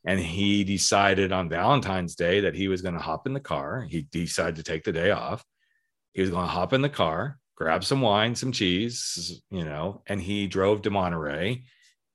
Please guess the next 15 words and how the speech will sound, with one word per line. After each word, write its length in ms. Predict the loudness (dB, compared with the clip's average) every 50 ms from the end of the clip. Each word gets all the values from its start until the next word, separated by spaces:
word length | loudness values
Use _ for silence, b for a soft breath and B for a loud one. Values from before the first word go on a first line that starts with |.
| _ -6
and 560 | -2 0 2 2 4 4 6 6 4 4 2 -2
he 160 | -2 -2 -2
rented, 340 | 0 0 0 -2 -2 -4 -4
he 120 | -4 -2
rented 280 | -2 0 0 0 0 2
a 100 | 2 2
little 520 | 2 2 2 2 2 2 2 0 -4 -8 _ _
hotel 480 | 0 0 0 2 4 6 6 6 6 6
room 260 | 4 2 0 -2 0
for 120 | 0 0
the 100 | 2 2
night, 380 | 2 2 2 2 2 2 0 -4 _ _ _ _
got 220 | -4 -4 -2 0
there 220 | 2 4 4 4 2
midday, 640 | 2 0 0 0 2 4 4 6 6 4 2 0